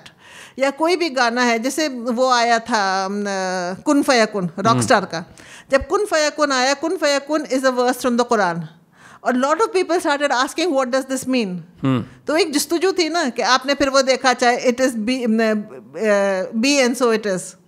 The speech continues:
Speaker 2: Be and so it is, yeah।
Speaker 1: Be so it is। मतलब, जो वो एक, अ, बाइ-, बिब्लिकल वो भी है ना, कि जब अल्लाह ने, when the God created the world, he said, "Be and it is।"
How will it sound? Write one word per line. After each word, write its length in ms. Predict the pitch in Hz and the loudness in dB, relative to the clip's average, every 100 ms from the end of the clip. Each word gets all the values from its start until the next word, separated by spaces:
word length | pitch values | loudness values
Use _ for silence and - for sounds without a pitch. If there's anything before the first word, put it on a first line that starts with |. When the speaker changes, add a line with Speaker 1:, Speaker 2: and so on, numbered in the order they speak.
| - | -4
Speaker 2:
Be 100 | 123 | 2
and 240 | 151 147 | 4 4
so 140 | 147 123 | 4 4
it 40 | |
is, 100 | 110 | 2
yeah। 280 | - - 110 | -2 -6 -4
Speaker 1:
Be 220 | 220 220 | -2 -4
so 60 | 214 | -4
it 160 | 190 - | -6 -6
is। 120 | 185 | -4
मतलब, 260 | 226 269 | 2 2
जो 120 | 269 294 | 2 0
वो 120 | 294 | 0
एक, 380 | - 269 262 - | 0 -2 -2 -4
अ, 640 | 254 233 233 254 - 185 | -2 0 0 0 0 -4
बाइ-, 300 | 220 226 233 | 0 0 2
बिब्लिकल 540 | 233 254 277 294 285 262 | 0 0 0 -2 -2 0
वो 160 | 254 | 0
भी 160 | 240 247 | 2 2
है 80 | 214 | 2
ना, 120 | 339 | -2
कि 600 | 339 285 233 220 208 190 | -6 -8 -4 -2 -2 -6
जब 380 | 196 214 226 180 | -2 -2 -2 -2
अल्लाह 280 | 220 226 226 | 0 2 2
ने, 200 | 220 214 | 2 -2
when 500 | 196 196 214 214 220 | -4 -4 0 0 0
the 60 | 208 | 2
God 120 | 247 247 262 | 0 0 0
created 320 | 240 233 233 | 0 2 0
the 120 | 226 | 2
world, 200 | 226 214 | 2 2
he 80 | 214 | 2
said, 240 | 220 220 226 | 0 0 0
"Be 240 | 220 220 | 0 0
and 160 | 208 208 | -2 -2
it 40 | |
is।" 120 | 262 | -4